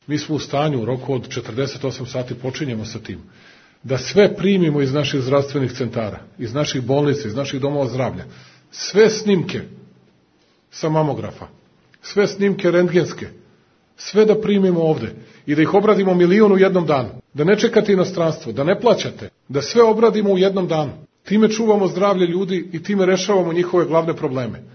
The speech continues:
Ovo je promena ukupne paradigme u kojoj živimo. I to je ono što danas imamo u Kragujevcu, to je ono što smo u Šumadiji počeli.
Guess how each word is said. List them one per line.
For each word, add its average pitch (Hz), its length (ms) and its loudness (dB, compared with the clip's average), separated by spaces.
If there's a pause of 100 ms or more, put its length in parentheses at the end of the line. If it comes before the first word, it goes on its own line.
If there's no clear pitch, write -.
Ovo 135 160 -2
je 151 100 0
promena 170 340 0
ukupne 160 420 -4
paradigme 156 460 -2
u 131 80 -4
kojoj 139 160 0
živimo. 113 360 -6 (280)
I 117 80 -12
to 170 140 0
je 170 60 6
ono 175 120 4
što - 180 -4
danas 156 340 -2
imamo 151 280 -2
u 117 40 -4
Kragujevcu, 160 580 2
to 156 140 -4
je 151 60 4
ono 151 140 0
što 147 180 -6
smo 143 140 -6
u 131 40 -4
Šumadiji 139 420 -4
počeli. 120 460 -8